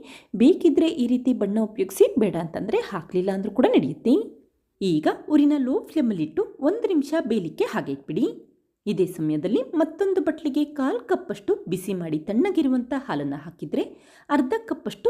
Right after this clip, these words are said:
ಮಿಲ್ಕ್ ಪೌಡರ್ ಹಾಕ್ಕೊಳ್ತಾ ಇದ್ದೀನಿ. ಮಿಲ್ಕ್ ಪೌಡರ್ ಇಲ್ಲಿ ಆಪ್ಷನಲ್, ಹಾಕೋದ್ರಿಂದ ಸ್ವೀಟ್ ತುಂಬಾನೇ ರುಚಿಯಾಗಿರುತ್ತೆ, ಅದಕ್ಕೋಸ್ಕರ ಅಷ್ಟೇ ಉಪಯೋಗಿಸ್ಕೊಂಡಿದ್ದೀನಿ. ಬೇಕಿದ್ರೆ ಉಪಯೋಗಿಸಿ, ಬೇಡ ಅಂತಂದ್ರೆ ಹಾಕ್ಲಿಲ್ಲ ಅಂದ್ರೂ ಕೂಡ ನಡೆಯುತ್ತೆ. ನೀವಿಲ್ಲಿ ಅರ್ಧ ಕಪ್ಪಷ್ಟು ಖೋವಾ ಕೂಡ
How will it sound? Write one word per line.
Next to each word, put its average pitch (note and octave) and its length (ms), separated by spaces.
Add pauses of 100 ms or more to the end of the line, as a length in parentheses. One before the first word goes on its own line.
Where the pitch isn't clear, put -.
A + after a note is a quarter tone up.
(140)
ಮಿಲ್ಕ್ E4+ 180
ಪೌಡರ್ D3 240
ಹಾಕ್ಕೊಳ್ತಾ D#3+ 400
ಇದ್ದೀನಿ. F3 220 (560)
ಮಿಲ್ಕ್ G#3 200
ಪೌಡರ್ D4+ 260
ಇಲ್ಲಿ C#4 140 (180)
ಆಪ್ಷನಲ್, A#3 360 (140)
ಹಾಕೋದ್ರಿಂದ G3+ 500 (120)
ಸ್ವೀಟ್ A3+ 300
ತುಂಬಾನೇ A#3 400
ರುಚಿಯಾಗಿರುತ್ತೆ, E3+ 540 (320)
ಅದಕ್ಕೋಸ್ಕರ D4 600
ಅಷ್ಟೇ F4+ 220
ಉಪಯೋಗಿಸ್ಕೊಂಡಿದ್ದೀನಿ. D3+ 640 (520)
ಬೇಕಿದ್ರೆ F4 500
ಉಪಯೋಗಿಸಿ, C#4 340 (200)
ಬೇಡ G3+ 120 (100)
ಅಂತಂದ್ರೆ E3 400
ಹಾಕ್ಲಿಲ್ಲ F#3+ 440
ಅಂದ್ರೂ G#3 200
ಕೂಡ B3+ 160
ನಡೆಯುತ್ತೆ. A#3 380 (600)
ನೀವಿಲ್ಲಿ C#4 300 (140)
ಅರ್ಧ B3 180 (140)
ಕಪ್ಪಷ್ಟು A#3+ 380 (160)
ಖೋವಾ A3+ 360
ಕೂಡ F#4 80